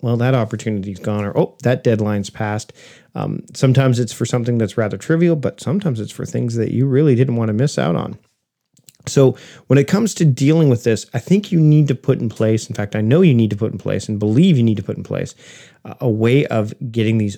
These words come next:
older tasks to grab your attention. Um, and, and aging tasks, the, I mean, here's a, an interesting example from a technology perspective,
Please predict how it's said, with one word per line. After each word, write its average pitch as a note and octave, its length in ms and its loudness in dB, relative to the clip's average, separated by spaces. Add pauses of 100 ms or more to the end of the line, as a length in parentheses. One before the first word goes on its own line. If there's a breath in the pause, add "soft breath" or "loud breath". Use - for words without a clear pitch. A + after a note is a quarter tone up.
(120)
older C3+ 280 2
tasks - 560 -8
to - 100 -16
grab G2+ 560 -4
your G#2+ 180 -4
attention. G2+ 540 -8 (500 soft breath)
Um, - 300 -12 (420)
and, G#2+ 320 -2 (140)
and A2+ 180 0
aging C3+ 380 4
tasks, A2+ 460 -4
the, G#2+ 200 0 (220)
I C3+ 100 -4
mean, B2 200 2
here's C3+ 260 4
a, C3 40 4 (280)
an B2+ 200 -2
interesting C#3+ 440 4
example G#2+ 720 2
from G#2+ 320 -4
a - 80 -6
technology C#3 560 0
perspective, G#2 540 -6